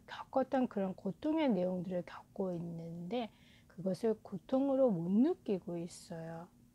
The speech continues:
왜냐하면 그들 마음에는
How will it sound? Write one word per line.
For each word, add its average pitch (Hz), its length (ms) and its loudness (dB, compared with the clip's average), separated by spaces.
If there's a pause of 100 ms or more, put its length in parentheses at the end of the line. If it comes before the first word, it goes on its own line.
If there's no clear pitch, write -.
(1120)
왜냐하면 185 540 2 (500)
그들 220 400 6
마음에는 214 920 2